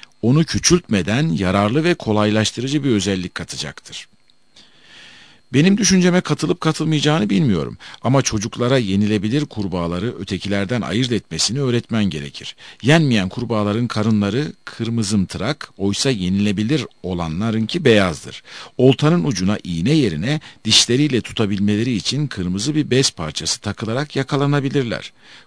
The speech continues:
Kollarını ve bacaklarını makasla kestikten sonra bunları içine koyacak bir kap gerekir. Derilerini yüzdükten sonra iki türlü pişirilebilir. Nefis bir çorba yapmak için gerekli malzemeyi de ekleyip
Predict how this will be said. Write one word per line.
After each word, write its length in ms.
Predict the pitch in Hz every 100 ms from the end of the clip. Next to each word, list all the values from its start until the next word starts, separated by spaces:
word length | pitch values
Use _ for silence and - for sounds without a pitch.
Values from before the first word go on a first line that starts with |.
| -
Kollarını 540 | 127 123 123 123 156
ve 140 | 135 101
bacaklarını 600 | 98 107 - 101 104 110
makasla 520 | 87 - 135 - 82
kestikten 600 | - 92 - 104 139 135
sonra 420 | - 76 92 135 - - - _
bunları 340 | 113 120 120 139
içine 340 | 117 123 131
koyacak 480 | - 101 95 135 -
bir 60 | 123
kap 300 | 117 - -
gerekir. 520 | 71 64 - - - _ _ _ _ - - -
Derilerini 440 | 127 139 156 170 170
yüzdükten 520 | 117 101 110 - 170
sonra 320 | 147 95 131
iki 200 | 139 190
türlü 260 | - 110 147
pişirilebilir. 720 | - 117 98 98 85 69 - _ _ - - -
Nefis 320 | 98 147 127
bir 60 | 104
çorba 360 | - 85 78 80
yapmak 340 | 101 - 82
için 240 | - 80
gerekli 380 | 76 92 95 -
malzemeyi 540 | 101 85 82 90 113 113
de 60 |
ekleyip 480 | - 92 - 90 151